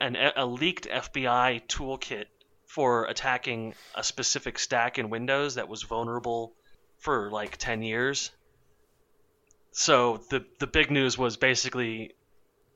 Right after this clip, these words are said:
the F B I wrote the vulnerability, didn't disclose it to Microsoft, North Korea got a hold of it,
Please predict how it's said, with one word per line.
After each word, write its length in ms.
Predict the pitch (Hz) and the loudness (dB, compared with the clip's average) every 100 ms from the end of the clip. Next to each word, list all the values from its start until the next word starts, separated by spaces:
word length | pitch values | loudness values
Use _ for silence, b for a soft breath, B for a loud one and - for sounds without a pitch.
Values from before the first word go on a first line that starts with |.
| _ _ _ - | _ _ _ -4
the 160 | 131 135 | 2 2
F 160 | 127 | 2
B 120 | 147 131 | 2 4
I 240 | 117 117 | 4 2
wrote 360 | 113 131 135 - - _ - | 2 4 4 2 -20 _ -10
the 80 | 127 | 2
vulnerability, 960 | 139 123 117 113 135 127 120 110 110 _ _ - | 4 4 2 2 2 2 -2 -8 -10 _ _ -2
didn't 200 | 151 135 | 0 0
disclose 400 | 127 - 151 123 | -2 0 2 2
it 100 | 120 | 0
to 40 | - | 0
Microsoft, 680 | 123 120 123 127 110 104 - - | 0 0 -2 2 2 2 -2 -4
North 280 | 127 127 - | 0 0 0
Korea 240 | 135 117 | 0 0
got 180 | 117 107 | 0 0
a 60 | 107 | 0
hold 280 | 135 131 | 0 0
of 120 | 113 120 | 0 -4
it, 180 | 107 | -4